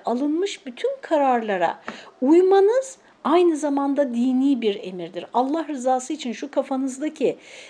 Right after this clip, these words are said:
dini ve dünyevi ayrımını kaldırın artık arkadaşlar.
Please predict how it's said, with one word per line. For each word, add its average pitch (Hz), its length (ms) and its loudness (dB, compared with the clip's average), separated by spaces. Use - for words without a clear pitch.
dini 302 440 2
ve 254 180 -2
dünyevi 294 580 2
ayrımını 277 580 2
kaldırın 226 580 -2
artık 170 360 -8
arkadaşlar. - 600 -14